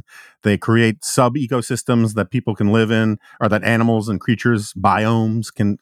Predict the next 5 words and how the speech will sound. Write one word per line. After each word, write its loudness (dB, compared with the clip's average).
thrive 2
in. -2
Um, 0
they 0
lend 0